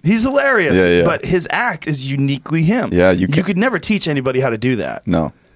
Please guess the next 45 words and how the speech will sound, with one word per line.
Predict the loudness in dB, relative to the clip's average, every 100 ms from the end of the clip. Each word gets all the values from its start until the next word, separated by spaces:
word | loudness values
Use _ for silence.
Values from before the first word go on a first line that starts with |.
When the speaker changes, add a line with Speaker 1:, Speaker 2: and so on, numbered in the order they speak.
| _ -6
Speaker 1:
Like, | -6 -2
that | -2 0
act, | 0 -2 -4
he | 0
had | 2 0
to | -2
figure | -4 -2 0
that | 0 0
act | -2 -4 -4
out | -4 -4
on | -2 -2 -2
his | -2 -4 -2
own. | -4 -4 -2
Speaker 2:
And |
he's | -2 -2
developed | 0 4 4 2
it | -2
so | 2 4
well. | 4 4
Yeah, | 4 4
I |
mean, | 4 2
Speaker 1:
Yeah. | 2 0
Speaker 2:
that's | 0 0
the | 0
thing. | 2 4
Yeah, | 4
I |
think, | 4 0 2
like, | 2 4
with | 0 2
comedy, | 2 4 4 4
the | 2
hard, | 2 2 2 0
the | -2 0
crazy | 0 2 2
shit | 0 2
is, | 4 2 -4 _ _ _ _ -20 -8 0
is | 4
that | 6 4 2 _
everyone | 2 4 2 2
thinks | 0 0
they | 2 2
could | 2 0
do | 4 4 6 6 4 2